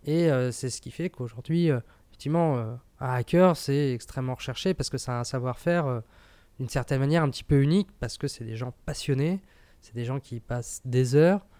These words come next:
et, euh, sans cet accès à l'information gratuite, euh, basé sur le partage, euh,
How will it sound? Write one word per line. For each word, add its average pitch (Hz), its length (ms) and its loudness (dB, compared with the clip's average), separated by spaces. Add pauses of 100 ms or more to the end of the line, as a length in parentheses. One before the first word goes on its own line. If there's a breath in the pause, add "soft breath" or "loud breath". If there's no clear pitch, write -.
(680 soft breath)
et, 139 320 -4
euh, 120 80 -6 (300)
sans - 260 -4
cet - 240 -6
accès 147 220 -8
à - 20 -4
l'information 123 560 -6
gratuite, 139 480 -6 (480 soft breath)
euh, 123 100 -4
basé 123 300 2
sur 143 160 -2
le 127 60 0
partage, 135 580 -2 (560 soft breath)
euh, 113 80 -8